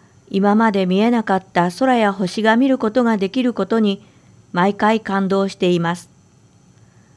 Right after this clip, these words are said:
毎日どのようにして生活していますか？知り合いから紹介してもらった甲賀町上地区の空き家でお店、洋食神楽をしています。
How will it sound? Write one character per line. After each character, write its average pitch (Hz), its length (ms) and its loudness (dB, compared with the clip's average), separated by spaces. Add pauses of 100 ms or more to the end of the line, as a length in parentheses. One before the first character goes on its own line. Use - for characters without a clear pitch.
(480)
毎 247 180 4
日 214 500 -2 (120)
ど 262 100 4
の 285 100 4
よ 254 200 4
う 220 60 2
に 214 140 0
し 208 80 -10
て 202 200 -2
生 202 240 0
活 220 260 -4
し 208 80 -6
て 208 140 2
い 214 60 4
ま 220 140 0
す - 120 -16
か？ 190 220 0 (1300)
知 - 160 -6
り 208 180 4
合 208 100 2
い 202 60 -4
か 208 140 0
ら 208 120 2
紹 208 300 0
介 214 220 2
し 208 60 -8
て 214 120 -2
も 208 120 2
ら 208 100 2
っ 208 80 -6
た 208 300 0
甲 208 260 0
賀 254 160 0
町 185 260 2
上 180 300 2
地 269 140 -6
区 220 120 0
の 180 120 2
空 160 100 0
き 185 140 -4
家 185 160 4
で 185 200 0 (320)
お 180 140 0
店、 185 420 0 (540)
洋 220 220 4
食 226 280 -2
神 254 300 2
楽 190 160 4
を 185 80 2
し 180 80 -8
て 180 120 0
い 170 120 0
ま 165 140 -4
す。 - 120 -18